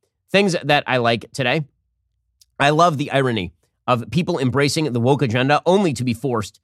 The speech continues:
to run away from the woke agenda. So now Jamila Jamil, who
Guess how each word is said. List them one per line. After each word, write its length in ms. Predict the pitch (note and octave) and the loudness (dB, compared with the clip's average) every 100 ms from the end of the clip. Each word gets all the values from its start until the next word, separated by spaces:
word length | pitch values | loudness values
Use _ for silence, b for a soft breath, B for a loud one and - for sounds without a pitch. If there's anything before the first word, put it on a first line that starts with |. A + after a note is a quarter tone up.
| _ _ | _ _
to 180 | D#3 C#3+ | -2 2
run 180 | C#3+ D#3 | 4 4
away 200 | C3 B2+ | 2 0
from 160 | C#3 | 0
the 60 | A#2+ | 0
woke 220 | B2 A#2 | 0 -2
agenda. 280 | G#2+ A2+ F2 | -4 -4 -2
So 100 | D#3 | 2
now 140 | G#3 | 2
Jamila 340 | E3+ F3 B3 G#3 | 4 4 4 2
Jamil, 440 | E3 D3 F2+ - _ _ _ | 2 0 0 -8 _ _ _
who 260 | - D#3 | -2 0